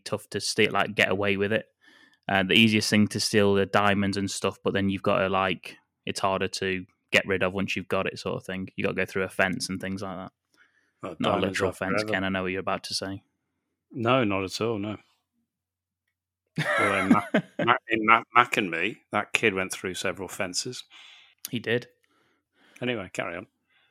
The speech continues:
Speaker 1: Uh, we meet the classic other partners who our heroes hate and they hate them.
Speaker 2: Uh, hang on a minute. Before they leave the bank,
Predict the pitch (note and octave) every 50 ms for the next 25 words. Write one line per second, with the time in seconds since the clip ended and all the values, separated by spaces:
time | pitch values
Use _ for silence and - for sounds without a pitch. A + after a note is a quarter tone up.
0 | _ _ _ - - - - - - - - A#2 G#2+ G#2+ A2+ B2+ D3+ D#3+ D3 -
1 | B2 A2+ - - - C3 A#2 - - C3 A#2 - - - B2 A#2 A#2+ A2+ - -
2 | A#2+ A2+ A#2 A#2 - A2+ A#2 A#2 A#2 - - A#2+ G#2+ G#2 G#2 G#2 G#2 G2+ - A#2
3 | A2 G#2+ G#2 G#2+ G#2 G#2 G#2 G2+ G2+ - - - - - - - - - G#2 G#2+
4 | G#2+ - - - G#2+ G#2 G2+ G2+ G#2 G2+ G2+ G#2+ G#2 G#2 - G2+ G2 G2 G#2+ B2
5 | - _ _ _ _ _ _ _ _ _ - - - - - - - - D#3+ D#3
6 | D#3+ D#3+ - - C#3+ D3+ D#3 D3 B2 G#2+ G2+ G2+ G#2+ - G#2+ A2 - - C3+ B2+
7 | A#2 B2 B2 A2+ A2+ A#2+ B2 A#2 G2+ A2 G#2 F#2+ A#2 A2+ G#2 F#2+ G2+ G2+ - -
8 | -